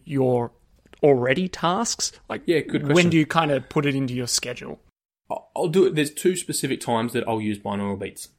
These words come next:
Speaker 2: One, when I've got a task list of low priority things that just need to be done. It's, it, like, it, for clinic owners listening, I'm sure you've got a to-do list that has forty-seven things on it that you've got to do today. It's,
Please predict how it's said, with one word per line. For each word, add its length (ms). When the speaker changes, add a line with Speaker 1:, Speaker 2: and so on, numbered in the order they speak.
Speaker 2:
One, 400
when 160
I've 200
got 120
a 40
task 440
list 320
of 180
low 340
priority 720
things 440
that 180
just 260
need 160
to 60
be 100
done. 360
It's, 440
it, 200
like, 320
it, 220
for 80
clinic 280
owners 220
listening, 340
I'm 140
sure 460
you've 160
got 140
a 40
to-do 400
list 320
that 120
has 200
forty-seven 640
things 380
on 140
it 100
that 60
you've 200
got 120
to 60
do 240
today. 440
It's, 160